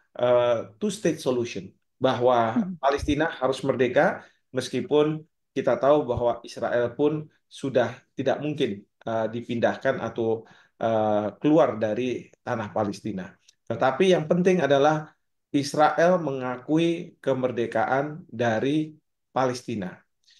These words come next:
Speaker 1: Nah, yang ketiga adalah upaya dari Pak Prabowo untuk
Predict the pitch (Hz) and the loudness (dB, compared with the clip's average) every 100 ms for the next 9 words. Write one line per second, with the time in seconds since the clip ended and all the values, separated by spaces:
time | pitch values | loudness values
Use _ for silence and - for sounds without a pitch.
0 | _ - 143 143 139 135 151 190 147 120 | _ 0 2 4 2 2 0 2 4 4
1 | - 127 113 123 156 160 - - - _ | 2 0 2 4 4 2 -6 -16 -20 _
2 | 185 185 196 196 170 107 127 131 127 127 | 2 4 4 6 6 4 0 0 0 0
3 | 123 - - 127 120 120 113 151 202 - | -2 -6 -4 -2 2 2 4 4 2 -2
4 | - _ _ - 175 175 170 214 226 226 | -20 _ _ 0 2 2 2 2 2 0
5 | - | -8